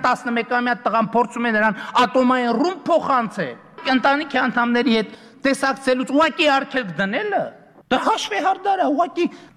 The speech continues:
խոշտանգման մասին է խոսում։ Բա խոշտանգումը պարտադիր է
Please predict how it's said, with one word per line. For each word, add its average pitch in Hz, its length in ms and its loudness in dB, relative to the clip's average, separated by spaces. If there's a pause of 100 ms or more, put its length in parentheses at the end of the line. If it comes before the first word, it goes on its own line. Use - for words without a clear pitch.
խոշտանգման 311 680 2
մասին 240 320 -2
է 311 80 -2 (160)
խոսում։ 151 240 0
Բա 240 60 6 (100)
խոշտանգումը 277 600 0 (100)
պարտադիր 220 420 2
է 196 60 2